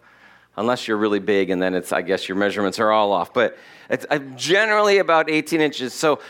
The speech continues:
that means that you're talking about an ark that is four hundred and fifty feet long, seventy-five feet wide,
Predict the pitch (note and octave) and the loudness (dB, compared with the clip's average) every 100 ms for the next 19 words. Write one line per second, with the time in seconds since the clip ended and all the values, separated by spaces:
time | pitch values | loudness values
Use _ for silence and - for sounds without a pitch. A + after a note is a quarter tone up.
0 | - C3 F#3+ G3+ G3 F#3 D3+ C#3+ D#3 F#3 | -10 0 2 2 0 0 2 0 0 0
1 | F#3+ E3+ C#3+ C#3+ C#3+ B2+ B2 C3+ B2 G#2+ | 0 -2 -4 0 0 2 0 0 -2 -4
2 | - - G3+ A3+ A3 G3+ G3 F3+ C#3+ - | -8 -2 2 2 4 2 2 2 0 -2
3 | E3+ - D#3+ - E3 D#3+ - B2 C#3+ E3 | -4 -2 -8 0 2 2 0 -2 2 2
4 | B2 G#2+ A#2+ C3 - - - - G3 G#3 | 2 2 0 -2 -8 -18 -12 -2 2 2
5 | A3+ A3 - G#3+ G3+ G3+ F3+ - F3+ E3+ | 0 -8 -4 2 4 2 0 -6 -6 -6
6 | - C#3 C3+ C3 C3+ C3 | -4 0 2 4 2 0